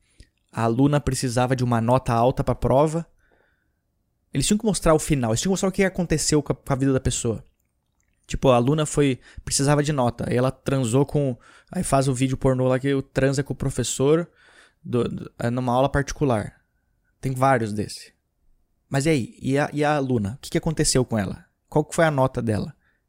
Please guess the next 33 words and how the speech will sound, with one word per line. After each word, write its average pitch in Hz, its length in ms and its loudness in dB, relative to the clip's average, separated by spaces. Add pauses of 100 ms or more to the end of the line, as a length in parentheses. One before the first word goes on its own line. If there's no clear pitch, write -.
Ela 113 160 0
conseguiu 156 480 0
ser - 140 -4
aprovada? 127 580 0 (500)
Eles 131 160 -2
tinham 151 140 -2
que - 80 -6
mostrar, 147 320 0
tipo, - 180 -2
aqueles 170 320 0
filme, 135 540 0 (340)
aqueles 131 240 0
filme 143 160 0
que - 80 -6
são 131 180 -2
baseados 120 380 2
em 120 60 0
fatos - 260 -2
reais, 123 320 2
que - 80 -2
eles, - 300 -2 (100)
que - 100 -14
no 131 80 -4
final 127 280 0
do 127 100 -2
filme, 127 500 -2 (240)
na 127 160 -2
hora 123 120 2
dos 131 180 0
créditos, 120 380 2
eles 131 180 0
ficam - 200 -2
mostrando, 117 600 0